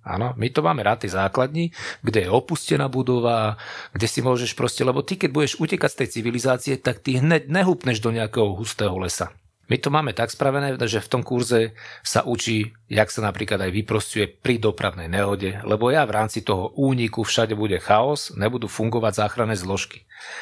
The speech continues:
Tak teraz niekde sa dostanem do nejakej kolízie, áno, bude tam dopravná nehoda, lebo všetci bezhlavo idú preč, tak to sú kroky, krok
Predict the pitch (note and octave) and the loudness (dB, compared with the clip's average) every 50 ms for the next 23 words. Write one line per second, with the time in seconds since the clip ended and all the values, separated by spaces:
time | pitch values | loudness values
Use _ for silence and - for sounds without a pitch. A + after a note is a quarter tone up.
0 | - - - - - - - - - - B2+ C3 B2+ A2 - - A2+ A2+ G#2 G#2 | -14 -14 -16 -10 -4 -4 -4 -2 0 0 2 2 2 0 -2 -2 -4 -2 0 0
1 | G2+ F#2+ - - - - - - G2+ F#2+ F#2+ - - - - _ _ _ - - | 0 0 -2 -4 -8 -6 -2 -2 -2 -2 -4 -8 -16 -20 -20 _ _ _ -20 -16
2 | - - - - - - G#2 A#2+ B2 - - C3+ B2 A#2 A2 G#2+ G#2+ G#2 G2+ F#2+ | -16 -16 -16 -14 -4 2 4 4 4 2 0 -2 -2 0 0 0 0 0 0 -4
3 | - F#2 - - B2 C3+ D3 C#3 C3 B2 - B2 A#2+ A#2+ A#2 G#2+ G2 G#2 G#2+ G#2+ | -6 -8 -2 0 2 4 4 2 2 0 0 0 0 0 0 0 -2 -2 0 -2
4 | G#2 G2 G2 G2+ F#2+ F#2 - F#2+ F#2+ F#2 A2+ A#2 - A#2 A2 G#2+ G#2 G2 G2+ F#2+ | -2 -2 -4 -4 -6 -4 -4 -4 -2 0 0 0 0 -2 -2 -2 -2 -4 -2 -2
5 | F#2+ G#2 G2+ F#2+ F#2+ F#2 F#2 F#2 - - G#2 - - F#2+ G2+ G#2 G2+ G#2+ G2+ G2+ | -2 -2 -2 -2 -2 -2 -2 -2 -2 -2 -2 -4 -4 -2 0 0 0 0 0 0
6 | G2 G2+ - A#2+ A2 A2 F#2+ E2+ - - B2 C#3 D3+ C#3+ - - - - - - | -2 -4 -6 -6 -6 -6 -6 -4 -2 0 0 0 0 -2 -4 -10 -12 -14 -16 -18
7 | - - - F#2 F2 - - D3 - - A#2+ - - B2+ B2 B2+ B2+ - C#3+ A2+ | -18 -6 -4 -4 -2 2 2 2 2 0 -2 -2 0 2 2 2 0 -2 -8 -4
8 | - - C#3+ - - - - - | 2 4 4 4 4 0 -6 -14